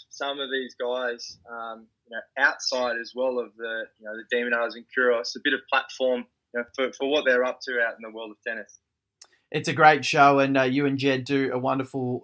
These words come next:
Speaker 2: job of that. And, uh, thanks so much, Jake, for, for jumping on board with us today. It's been an absolute pleasure to chat to you and to chat to someone that's trying to do such a good thing for,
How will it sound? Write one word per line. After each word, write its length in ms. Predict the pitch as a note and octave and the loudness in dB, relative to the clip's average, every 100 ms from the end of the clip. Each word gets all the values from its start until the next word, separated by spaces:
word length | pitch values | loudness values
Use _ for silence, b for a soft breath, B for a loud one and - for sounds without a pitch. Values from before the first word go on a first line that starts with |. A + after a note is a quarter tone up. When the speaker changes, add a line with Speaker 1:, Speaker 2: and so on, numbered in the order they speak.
| C#3 | -6
Speaker 2:
job 340 | C3 B2+ A#2 - | 0 0 0 -2
of 220 | C3 A#2+ | -2 4
that. 180 | C3+ C3 | 6 6
And, 240 | C3+ C#3+ | 4 8
uh, 220 | D3 C#3 C3+ | 8 8 4
thanks 280 | F3+ E3+ D3+ | 4 4 2
so 220 | - F#3+ | 6 8
much, 320 | F3+ E3 - | 10 8 8
Jake, 280 | - D#3 - | 4 4 2
for, 340 | - E3+ D3+ C#3 b b - | -2 0 2 -2 b b 0
for 260 | E3 D#3 | 4 4
jumping 560 | C#3+ F3+ E3+ F3 D#3 D#3 | 6 6 6 4 2 2
on 220 | E3 D#3+ | 2 4
board 180 | D#3+ E3 | 4 4
with 120 | E3 | 2
us 180 | D#3+ - | 0 0
today. 300 | F3 D#3 F3 | 6 8 8
It's 120 | F3+ | 4
been 160 | - E3 | -2 2
an 100 | D#3+ | 6
absolute 360 | D#3+ D3+ D#3+ - | 6 4 -4 -2
pleasure 300 | E3 D3+ D3+ | -2 0 0
to 100 | C#3+ | 2
chat 300 | D#3+ D3+ - | 2 2 2
to 100 | E3 | -4
you 140 | D#3+ | -2
and 100 | D3 | -2
to 100 | C#3+ | -4
chat 240 | C3+ D3+ - | -2 -2 -2
to 80 | |
someone 340 | C#3+ D#3+ D3+ C#3+ | -2 0 2 0
that's 160 | C3+ | 0
trying 300 | - - D3+ | -4 0 0
to 80 | D3 | 0
do 240 | C3+ D3 C#3 | 0 -2 0
such 280 | - C#3+ | -2 -2
a 60 | D3 | -4
good 240 | D#3 D3+ | -6 -4
thing 280 | B2+ D3+ D3 | -2 0 -2
for, 420 | C#3 E3 D3 C3+ | 0 2 4 2